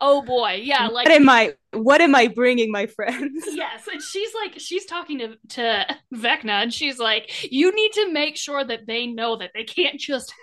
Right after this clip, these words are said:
Speaker 1: have
Speaker 2: It's
Speaker 1: a woman."
Speaker 2: Vectel. You did it again.
Speaker 1: I know. I'm calling him Vecna <laughs> from now on. It's his name. Um, <laughs> so she's like, and he's like, "Don't worry, don't worry, don't worry. They won't do any-, like, I'm the chief.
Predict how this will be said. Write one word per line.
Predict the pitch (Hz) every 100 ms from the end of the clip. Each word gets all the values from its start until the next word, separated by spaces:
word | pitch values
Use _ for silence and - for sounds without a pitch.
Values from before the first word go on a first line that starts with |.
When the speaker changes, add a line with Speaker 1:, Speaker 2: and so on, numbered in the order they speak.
| _
Speaker 1:
have | 226 262 247 247
Speaker 2:
It's | 226
Speaker 1:
a |
woman." | 202 233 214 185
Speaker 2:
Vectel. | 214 -
You | 220
did | 214 254
it | 233
again. | 202 202 190 170
Speaker 1:
I | 294 359
know. | 349 370 359
I'm | 254 294
calling | 302 - 294 339 349
him | 330 254 220
Vecna | 285 - -
<laughs> | - 453 - - _
from | 427 - 359
now | 302 320
on. | 381 311 320 269
It's | 269
his | 294 254 226
name. | 262 311 220 - - - - 370
Um, | 285 294 392 -
<laughs> | 349 - 539 - _ _ - _ _ - - -
so | - - 349 320 277 -
she's | - 381 427 392
like, | 285 - 269
and |
he's | 277 359
like, | 254 247
"Don't | 330
worry, | 269 220
don't | 220 208
worry, | 180 180
don't | 143
worry. | 120 185
They | 214
won't | 214 -
do | 175 160
any-, | -
like, | 226 226
I'm | 240
the | 233
chief. | 226 196 190